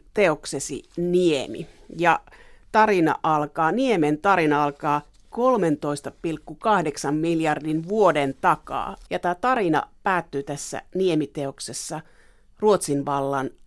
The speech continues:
loppuun, eli tuhatkahdeksansataaluvun alkuun. Miksi sinne?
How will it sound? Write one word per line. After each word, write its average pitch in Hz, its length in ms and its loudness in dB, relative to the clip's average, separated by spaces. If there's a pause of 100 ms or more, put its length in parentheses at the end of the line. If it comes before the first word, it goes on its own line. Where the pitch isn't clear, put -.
(140)
loppuun, 156 640 -4
eli 151 140 -6
tuhatkahdeksansataaluvun 151 1500 -6
alkuun. - 580 -4 (260)
Miksi - 500 -4 (100)
sinne? 147 600 -8